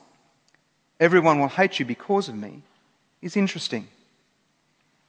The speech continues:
Because it says, "How are we to respond, or how are the disciples to respond, and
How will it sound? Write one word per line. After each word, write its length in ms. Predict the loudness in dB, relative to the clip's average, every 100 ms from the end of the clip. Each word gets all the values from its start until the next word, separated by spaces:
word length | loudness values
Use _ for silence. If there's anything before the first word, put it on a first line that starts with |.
| _ _ _ _
Because 460 | -16 4 8 8 6
it 120 | -2
says, 280 | 4 4 4
"How 280 | 4 6 8
are 80 | 6
we 160 | 6
to 80 | 2
respond, 540 | 0 0 0 2 4 2
or 100 | 4
how 180 | 4
are 60 | 4
the 100 | 0
disciples 500 | -6 2 2 4 -2
to 100 | -4
respond, 480 | -6 -4 0 0 0
and 180 | -6 -8